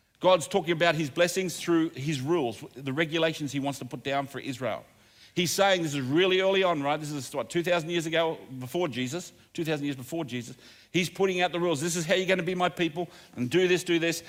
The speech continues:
And then he says in verse six of Deuteronomy six, "These commandments that I give you today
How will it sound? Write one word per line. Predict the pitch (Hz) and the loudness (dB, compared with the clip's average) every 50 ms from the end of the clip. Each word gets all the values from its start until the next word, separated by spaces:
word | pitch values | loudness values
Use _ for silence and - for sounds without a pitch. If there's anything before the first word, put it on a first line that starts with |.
| - - - - | -18 -18 -6 -4
And | 143 151 | 0 2
then | 180 208 214 | 2 2 2
he | 202 | 0
says | - - 220 214 180 - | 2 4 4 4 2 2
in | 185 165 151 | -2 -2 0
verse | 165 196 185 175 | 0 0 0 0
six | - - 208 196 165 - - | -2 -2 -2 -2 -2 -2 -4
of | 160 156 135 127 127 - 123 | -6 -6 -8 -10 -12 -14 -10
Deuteronomy | 123 123 156 165 156 160 180 185 156 | -2 0 2 4 4 4 4 2 0
six, | 127 - 156 151 - - - - - - - _ - | -2 -2 -4 -4 -4 -8 -14 -20 -20 -20 -16 _ 4
"These | 175 240 240 - | 4 4 4 2
commandments | - 220 196 220 240 233 220 208 165 - | 0 0 2 4 4 2 2 0 0 2
that | 208 185 | 4 4
I | 185 | 2
give | 156 147 214 240 226 | 2 0 -2 -2 0
you | 247 226 | -2 -2
today | 175 - 147 147 143 135 135 165 233 233 | -2 0 2 4 6 6 6 4 0 -4